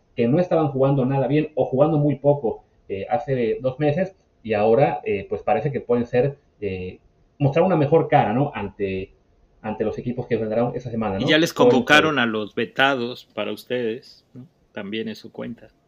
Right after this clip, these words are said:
Speaker 1: También vuel-, vuelve Arteaga, vuelve Gutiérrez, que, bueno, que no, no era vetado, pero no estaba jugando, ahora está también en algún momento. O sea, parece que el equipo que se puede presentar, eh, en cuanto a forma futbolística, puede estar mucho mejor que el que llegó en noviembre, ¿no?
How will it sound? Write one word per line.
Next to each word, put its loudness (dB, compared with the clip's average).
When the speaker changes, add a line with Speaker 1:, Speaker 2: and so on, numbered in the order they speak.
Speaker 1:
También 4
vuel-, 4
vuelve 6
Arteaga, 4
vuelve 6
Gutiérrez, 2
que, -4
bueno, 0
que 0
no, 0
no 4
era 6
vetado, 6
pero -2
no 0
estaba -2
jugando, 0
ahora 0
está -6
también -6
en -8
algún -6
momento. -2
O -20
sea, 0
parece 4
que -2
el 0
equipo -2
que -6
se -2
puede 2
presentar, -2
eh, -6
en 4
cuanto 2
a 0
forma 2
futbolística, 0
puede 12
estar 4
mucho 0
mejor 4
que 0
el 0
que -2
llegó 2
en 2
noviembre, 0
¿no? -6